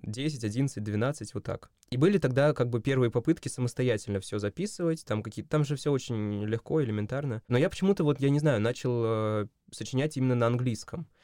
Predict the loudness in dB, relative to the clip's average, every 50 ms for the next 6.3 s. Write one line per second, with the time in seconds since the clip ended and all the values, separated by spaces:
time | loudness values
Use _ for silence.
0 | _ -20 -20 _ _ -4 -2 0 0 0 0 2 4 6 6 4 4 0 0 2
1 | 2 2 4 2 0 0 2 2 2 2 2 2 0 -4 -6 -4 -2 0 2 2
2 | 2 2 0 -2 -4 _ 2 2 2 2 2 -2 -2 0 0 0 -2 -4 -6 -2
3 | 0 2 2 2 2 0 0 -2 -2 -2 -4 -4 -6 -6 -6 -6 -6 -10 -10 -6
4 | -2 0 2 2 4 2 2 0 -2 -4 0 2 2 2 4 2 0 0 0 -2
5 | 0 0 0 0 0 -2 -4 -10 -10 -4 -2 -2 -2 0 0 -2 -2 -2 -4 -6
6 | -8 -10 -10 -10 -10